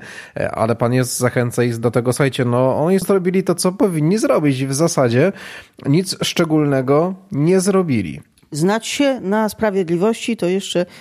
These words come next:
Speaker 2: nie zamyka sprawy.
Speaker 1: Dokładnie. E, oni znali się na sprawiedliwości, znali przepisy, wypełnili je. Można powiedzieć, że wychodzili na zero.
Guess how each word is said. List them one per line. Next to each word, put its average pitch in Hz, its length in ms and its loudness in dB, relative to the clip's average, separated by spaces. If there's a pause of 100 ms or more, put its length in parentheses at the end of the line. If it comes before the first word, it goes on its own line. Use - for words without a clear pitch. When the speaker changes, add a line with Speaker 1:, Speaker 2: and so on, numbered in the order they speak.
(140)
Speaker 2:
nie 175 120 2
zamyka 170 320 0
sprawy. 135 360 -2 (300)
Speaker 1:
Dokładnie. 135 600 0
E, 104 120 0
oni 131 260 2
znali 117 260 0
się 110 80 -6
na 117 100 2
sprawiedliwości, 107 720 0
znali 117 260 0
przepisy, 156 540 0
wypełnili 113 680 0
je. 156 220 4
Można 202 300 0
powiedzieć, 165 340 0
że 139 120 2
wychodzili 127 480 0
na 120 120 2
zero. 101 320 -2